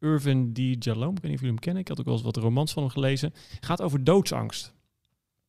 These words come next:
En over dat eigenlijk, eh, heel vaak, eh, het zijn allemaal voorbeelden uit zijn, zijn, eh,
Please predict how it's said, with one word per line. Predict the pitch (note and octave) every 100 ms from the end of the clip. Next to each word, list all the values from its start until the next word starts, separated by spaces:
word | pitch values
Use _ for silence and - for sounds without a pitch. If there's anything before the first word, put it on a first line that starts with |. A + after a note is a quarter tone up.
| -
En | B2
over | B2 B2+ B2 B2
dat | B2+ -
eigenlijk, | C#3 E3 D#3 D3 - - _ _ _ _ -
eh, | A#2+ A#2+ A#2+ A#2+ B2 B2+
heel | B2+ A#2 F#3
vaak, | - D3 D3 -
eh, | A#2+
het | A#2
zijn | - A#2+
allemaal | A#2 A2 A2
voorbeelden | - C#3 B2 A#2+
uit | A#2 A#2+
zijn, | A#2 A2 A2+ -
zijn, | - A#2 A#2
eh, | A#2+